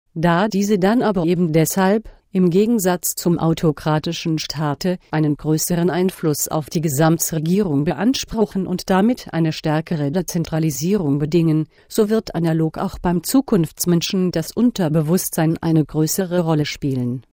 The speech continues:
Der Zukunftsmensch wird daher, von dieser Seite aus betrachtet, keine so strenge psychische Einheit mehr darstellen wie der bisherige. Das ist das Gegenstück zu der am Schlusse des vier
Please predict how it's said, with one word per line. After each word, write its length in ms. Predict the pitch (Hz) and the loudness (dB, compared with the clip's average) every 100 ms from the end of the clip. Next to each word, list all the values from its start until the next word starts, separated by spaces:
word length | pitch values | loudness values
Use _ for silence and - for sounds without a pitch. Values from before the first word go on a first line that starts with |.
| _ _ _ _ | _ _ _ _
Der 140 | 190 175 | -2 0
Zukunftsmensch 1080 | - 156 - 147 139 - - 170 180 196 | -2 -4 -2 -2 -2 -4 0 2 2 0
wird 260 | 202 214 180 | -2 -2 0
daher, 520 | 165 165 160 156 151 - | 2 2 2 0 -2 -6
von 240 | - 160 156 | -6 -2 0
dieser 340 | 196 190 170 | 2 2 0
Seite 580 | 143 160 165 180 175 - | 0 0 0 0 -2 0
aus 200 | 202 - | 0 0
betrachtet, 680 | 277 - 208 - - 190 - _ | -2 -2 -4 -4 -4 -6 -8 _
keine 380 | - 165 151 156 | -6 0 2 2
so 160 | 147 185 | 0 -2
strenge 420 | - 165 165 175 | -2 -2 2 0
psychische 680 | - - 233 - 233 - - | -2 -2 0 2 0 0 0
Einheit 520 | 160 175 185 180 - | 0 0 0 -2 0
mehr 180 | 170 156 | 2 2
darstellen 640 | 156 170 - 139 143 156 | 0 -2 -2 -2 -2 -2
wie 120 | 143 147 | 0 0
der 100 | 170 | 0
bisherige. 680 | 165 185 185 180 160 147 - _ _ _ _ _ | 0 0 0 0 -2 -4 -8 _ _ _ _ _
Das 220 | - 196 - | -4 -2 -2
ist 240 | 262 - | -4 -4
das 180 | 196 - | -4 -2
Gegenstück 580 | 190 180 202 - 175 - | 0 0 -2 -4 -6 -4
zu 140 | 170 | 0
der 120 | 165 | 2
am 120 | 160 | 2
Schlusse 380 | 156 190 202 180 | 0 0 -2 -2
des 180 | 180 - | -4 -4
vier 460 | - 165 147 123 | -4 0 0 -2